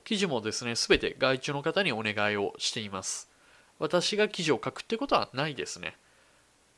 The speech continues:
で、外注の方からですね、納品していただいた記事をある程度ですね、しっかりとチェックさせていただいて、まあ、ざっとですね、読んでいって、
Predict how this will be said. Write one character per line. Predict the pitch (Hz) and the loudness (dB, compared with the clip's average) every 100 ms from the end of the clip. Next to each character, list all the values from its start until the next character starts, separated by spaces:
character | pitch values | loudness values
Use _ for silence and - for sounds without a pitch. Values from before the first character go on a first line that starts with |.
| _ | _
で、 | 196 | 4
外 | 196 202 | 6 6
注 | 208 | 4
の | 214 | 0
方 | - - | 2 4
か | 220 | 4
ら | 160 | 4
で | 117 | 2
す | - | -2
ね、 | 127 | -4
納 | 120 147 143 | 0 0 -2
品 | 165 160 160 | -4 -4 -2
し | - | 2
て | 175 | 2
い | 175 | 2
た | 196 | 2
だ | 208 | 2
い | 190 | 2
た | 160 | -2
記 | - 160 | -2 -2
事 | 160 | 2
を | 185 151 - - - _ _ _ | 6 6 4 -4 -20 _ _ _
あ | - | 6
る | 247 | 6
程 | - | 4
度 | 107 - | 0 -4
で | |
す | 85 123 | -6 -4
ね、 | 113 | 0
し | - | 0
っ | |
か | - 143 | 2 0
り | |
と | - | 0
チ | - 165 | -2 -2
ェ | |
ッ | - _ | -4 _
ク | - 92 - | -6 -4 -4
さ | - 110 | -6 -4
せ | - - | -2 -2
て | 110 | -4
い | |
た | 104 120 | 0 2
だ | 127 | 4
い | 107 | 2
て、 | - 113 90 - - 151 | 0 0 0 -6 -12 -4
ま | |
あ、 | 131 | 2
ざ | 123 | 2
っ | 120 | 2
と | - | 2
で | 180 | 2
す | 113 113 | 0 -4
ね、 | 104 | -4
読 | 120 175 | -2 -2
ん | 160 113 | -4 -4
で | 104 | -4
い | |
っ | |
て、 | - - 185 131 95 | -4 -4 0 0 -2